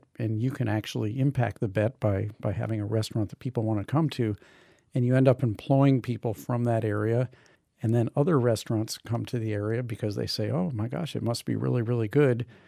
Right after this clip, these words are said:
And then other businesses come there. The, the neighborhood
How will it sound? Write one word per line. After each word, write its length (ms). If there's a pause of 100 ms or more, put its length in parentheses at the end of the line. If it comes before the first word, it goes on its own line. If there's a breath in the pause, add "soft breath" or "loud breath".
(240 soft breath)
And 100
then 140
other 160
businesses 520
come 220
there. 180
The, 240 (280)
the 100
neighborhood 600